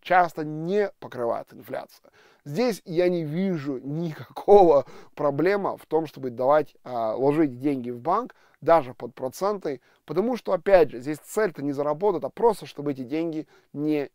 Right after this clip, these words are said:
испортились. Это то же самое, что ты дашь человеку ведро картошки, и через год он отдаст тебе ведро картошки. Ну да, какие-то из них испортились, он их отсортировал,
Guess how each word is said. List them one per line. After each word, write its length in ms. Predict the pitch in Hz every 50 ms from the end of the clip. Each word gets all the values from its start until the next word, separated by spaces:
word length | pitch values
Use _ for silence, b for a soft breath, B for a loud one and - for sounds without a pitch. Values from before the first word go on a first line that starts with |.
| _ -
испортились. 720 | 147 - - - 170 165 160 143 - - - - - -
Это 120 | - 127
то 140 | - 165 165
же 80 | 151
самое, 380 | - - 175 175 170 160 147 127
что 140 | - - 120
ты 100 | 127 131
дашь 200 | 160 160 143 -
человеку 540 | - - 139 139 143 143 - - 135 117 b b b b b
ведро 360 | 139 139 175 160 180 170 135
картошки, 640 | - - 139 - - 202 262 302 - - - 131 117 b b b b b b -
и 180 | 170 170 175 151
через 260 | - - 156 151 139
год 240 | 139 185 214 226 214 -
он 160 | 165 151 151
отдаст 360 | 147 135 160 165 165 - -
тебе 320 | - 147 151 147 135 120 _ _ _ _ _ _ _ _ _ _ _ _ _ _ - -
ведро 420 | 170 175 214 180 196 196 165 147
картошки. 640 | - 151 147 - - 160 143 123 - - - - - - -
Ну 200 | - 180 202 220
да, 300 | 175 160 196 180 139 117
какие-то 340 | - 131 120 - 175 165 -
из 160 | 143 139 127
них 220 | 143 170 165 - -
испортились, 640 | 135 - - - 160 190 175 - 165 143 127 -
он 180 | 135 131 135 131
их 120 | 127 123 b b b b b
отсортировал, 800 | b 135 - - - 135 - - 117 120 131 139 170 185 185 b